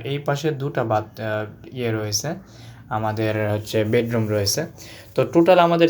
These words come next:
থ্রি বেডরুম এবং আপনার একটি কিচেন রুম পাচ্ছেন, দুইটা বাথরুম পাচ্ছেন এবং ড্রয়িং ডাইনিং স্পেস থাকতেছে। আর সামনে একটা ছোট্ট করে একটা বারান্দা, যেটা গ্রামে সচরাচর হয়ে থাকে,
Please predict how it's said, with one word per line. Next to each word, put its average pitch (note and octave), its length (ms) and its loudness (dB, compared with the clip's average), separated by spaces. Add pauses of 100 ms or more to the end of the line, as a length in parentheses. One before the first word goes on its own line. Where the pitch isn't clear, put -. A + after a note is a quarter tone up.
থ্রি E3 260 8
বেডরুম C#3+ 500 4 (240)
এবং A#2+ 320 -2
আপনার A#2+ 280 -4
একটি A#2+ 260 -6
কিচেন B2+ 360 -6
রুম B2+ 180 -6
পাচ্ছেন, B2 460 -4
দুইটা A#2+ 340 0
বাথরুম A#2 440 0
পাচ্ছেন A#2+ 380 -2
এবং A#2+ 260 -2
ড্রয়িং A#2 280 2
ডাইনিং A2+ 340 2
স্পেস A2+ 360 -2
থাকতেছে। A2 440 -4 (580)
আর A2 200 2
সামনে B2+ 400 -4
একটা A#2 280 -2
ছোট্ট - 460 -2
করে B2 280 2
একটা A2+ 580 2
বারান্দা, A2+ 480 2
যেটা A2+ 280 -4
গ্রামে A2+ 500 0
সচরাচর A2 640 -2
হয়ে B2+ 220 2
থাকে, A#2 360 -4